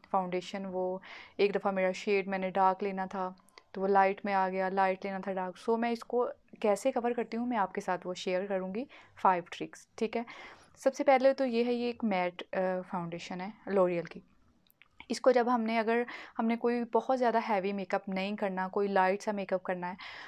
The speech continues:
तो हम इसको कैसे, just हमने इसको क्रीम फॉर्म में चेंज करना है। तो इसको क्रीम फॉर्म में चेंज करने के लिए हम क्या करेंगे, थोड़ी सी क्वांटिटी लेंगे फाउंडेशन की और उसमें ऐड करेंगे मॉइस्चराइज़र, कोई भी अच्छा मॉइस्चराइज़र जो आपकी स्किन के साथ सूट करे, ठीक है।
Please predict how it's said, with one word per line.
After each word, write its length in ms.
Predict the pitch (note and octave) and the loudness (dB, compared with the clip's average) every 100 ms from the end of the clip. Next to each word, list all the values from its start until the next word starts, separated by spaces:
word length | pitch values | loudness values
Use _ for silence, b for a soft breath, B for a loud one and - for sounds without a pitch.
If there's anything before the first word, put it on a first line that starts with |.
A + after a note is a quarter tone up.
| B _ | B _
तो 220 | A3 G#3+ A3 | 4 4 4
हम 200 | A#3 A3+ | 0 0
इसको 300 | G#3+ - A3+ | -4 -2 0
कैसे, 360 | A3 G#3 A3+ | 2 0 0
just 280 | A3 A#3+ A#3+ | 0 0 2
हमने 180 | A#3+ A3+ | 0 0
इसको 200 | A3 B3 | 0 -2
क्रीम 280 | B3 A3 G#3+ | 2 2 2
फॉर्म 240 | G#3+ F#3 | 4 4
में 180 | F3+ F3+ | 2 -6
चेंज 220 | F3 F3+ E3+ | -6 -8 -6
करना 160 | F3+ | -8
है। 40 | F#3 | -4
तो 80 | |
इसको 220 | A3+ - C4 | 0 4 4
क्रीम 200 | B3+ B3 | 4 2
फॉर्म 200 | B3+ A#3+ | 2 2
में 80 | B3 | 0
चेंज 220 | A#3 A3 | -2 -2
करने 260 | A3 G#3+ | -2 -2
के 80 | G#3+ | -2
लिए 100 | A3 | 0
हम 140 | A#3 G#3+ | 0 0
क्या 180 | G#3 | 0
करेंगे, 320 | G3+ G#3+ G3+ A3 | 0 -4 -4 -6
थोड़ी 520 | - A3+ A#3+ C4+ C4+ | 0 0 0 -2 -4
सी 140 | - B3 | -4 -6
क्वांटिटी 600 | - G#3 G#3 G3 G3+ G#3+ | -6 0 0 0 -4 -4
लेंगे 420 | G3 F#3+ F#3+ G3 - B B B - | -4 -4 -4 -6 -8 B B B 6
फाउंडेशन 500 | G3+ G#3 C#4+ D4+ D4 | 6 8 2 2 0
की 200 | D4 C#4+ | 0 4
और 140 | B3+ A#3 | 4 4
उसमें 400 | A#3 - A#3 A#3 | 0 -4 -2 2
ऐड 240 | F#3+ F#3 | 2 2
करेंगे 360 | G3+ F#3+ F#3+ G#3+ | -2 -2 -2 0
मॉइस्चराइज़र, 600 | G3+ F#3 - E3+ E3 F3 | 0 0 -4 -4 -6 0
कोई 320 | A#3+ C4 C4+ | 2 4 2
भी 100 | A#3+ | 0
अच्छा 200 | G#3 G3 | 0 -4
मॉइस्चराइज़र 580 | F#3 F3+ G3 F#3 G3+ G3+ | -6 -4 -4 -2 -4 -2
जो 120 | G#3+ | -2
आपकी 260 | F#3+ - | -2 -4
स्किन 240 | G#3 - G3 | -6 -6 -8
के 120 | - | -4
साथ 140 | G3+ | -4
सूट 300 | G3+ G3 F3 | -2 -4 -4
करे, 240 | - E3+ F3 | -6 -6 -6
ठीक 140 | G#3 | -8
है। 60 | A3 | -8